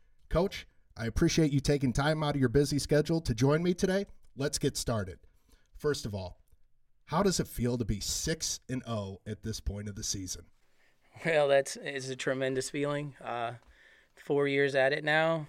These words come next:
Speaker 2: being six and oh is the first time that we got over the hump over Washington in the early part of our schedule. So, uh, let's keep it rolling.
Speaker 1: So,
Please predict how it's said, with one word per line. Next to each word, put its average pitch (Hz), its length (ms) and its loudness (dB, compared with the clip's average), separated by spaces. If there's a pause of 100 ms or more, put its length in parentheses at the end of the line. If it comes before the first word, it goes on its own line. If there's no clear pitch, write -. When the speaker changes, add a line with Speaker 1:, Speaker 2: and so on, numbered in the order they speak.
(200)
Speaker 2:
being 131 240 -6
six - 280 -6
and 139 100 -8
oh 135 80 0
is 131 140 -2
the 120 100 -8
first - 400 -6
time 135 260 -4
that 123 140 -8
we 123 220 -8 (380)
got 123 160 0
over 131 220 2
the 131 120 2
hump 135 200 -2
over 135 240 -2
Washington 135 540 2
in 127 100 -6
the 123 80 -6
early 127 300 0
part 135 180 0
of 131 100 0
our 131 80 -6
schedule. 147 500 -4 (420)
So, 131 340 -2
uh, 127 240 2 (240)
let's 131 220 -4
keep 135 200 -4
it 135 60 -4
rolling. 120 400 0 (800)
Speaker 1:
So, 147 380 -2